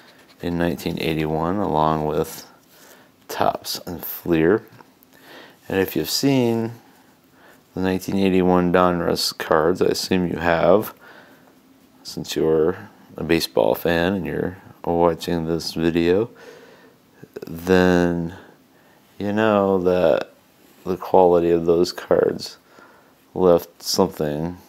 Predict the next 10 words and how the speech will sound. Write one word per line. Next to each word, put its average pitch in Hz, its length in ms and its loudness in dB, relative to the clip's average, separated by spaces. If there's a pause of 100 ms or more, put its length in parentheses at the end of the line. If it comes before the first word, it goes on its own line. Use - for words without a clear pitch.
(320)
to - 120 -16
be 78 180 -4
desired. 76 640 -4 (840)
Left 90 240 0
almost 90 400 -2
everything 78 400 2
to - 80 -6
be - 160 -6
desired. - 640 -4
<laughs> - 40 -20